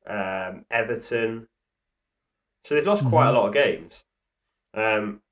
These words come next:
Speaker 1: it's just Vardy, isn't it? It's that Vardy factor.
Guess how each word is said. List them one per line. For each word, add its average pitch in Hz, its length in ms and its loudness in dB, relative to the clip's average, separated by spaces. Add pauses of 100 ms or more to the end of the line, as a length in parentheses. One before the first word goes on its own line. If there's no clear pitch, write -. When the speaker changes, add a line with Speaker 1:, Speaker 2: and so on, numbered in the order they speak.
(160)
Speaker 1:
it's - 240 -8
just - 640 -2 (840)
Vardy, 127 360 0
isn't 113 180 -6
it? - 160 -8 (120)
It's - 160 -20
that 117 140 -2
Vardy 127 300 2
factor. 98 480 -8